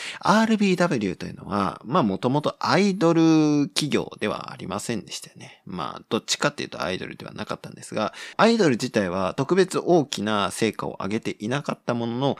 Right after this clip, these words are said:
印税によって、まあ、強さを示していた。つまり、アイドルが売れようが、売れなかろうが、別に関係ないというか、うん、売れなくても自分の道を貫き通すことが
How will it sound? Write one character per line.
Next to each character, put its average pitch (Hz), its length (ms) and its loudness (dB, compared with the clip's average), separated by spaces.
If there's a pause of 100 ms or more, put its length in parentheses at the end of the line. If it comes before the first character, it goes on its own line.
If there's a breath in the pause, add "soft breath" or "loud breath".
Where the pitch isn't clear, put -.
(160 loud breath)
印 202 320 2
税 170 260 0
に 156 160 2
よ 147 120 0
っ - 40 -14 (280)
て、 151 440 6
ま 95 160 -4
あ、 - 100 -6
強 135 260 4
さ - 160 -6
を - 80 -12
示 92 220 -4
し - 60 -10
て - 80 -12
い - 60 -14
た。 - 160 -10 (240 loud breath)
つ - 80 -2
ま 170 160 6
り、 131 240 4
ア 202 140 6
イ 220 100 6
ド 143 100 6
ル 98 80 2
が 65 200 -4
売 110 140 2
れ 143 100 4
よ 151 240 4
う 87 60 -2
が、 82 260 0
売 95 120 -2
れ 120 120 2
な 139 100 0
か - 160 0
ろ 104 200 0
う - 60 -10
が、 87 280 -2 (200)
別 120 380 2
に 147 400 0
関 170 300 2
係 147 260 0
な 131 140 2
い - 80 -6
と - 100 -10
い - 60 -6
う - 80 -14
か、 - 180 -4 (320 loud breath)
う 139 120 0
ん、 110 100 4
売 135 100 4
れ 202 140 8
な 208 120 8
く 202 60 2
て 156 140 2
も 120 140 6
自 117 200 2
分 165 180 4
の 156 120 2
道 135 240 -2
を - 20 -8
貫 107 340 -2
き - 80 -8
通 107 140 -2
す - 100 -6
こ - 80 -4
と - 80 -2
が 113 140 2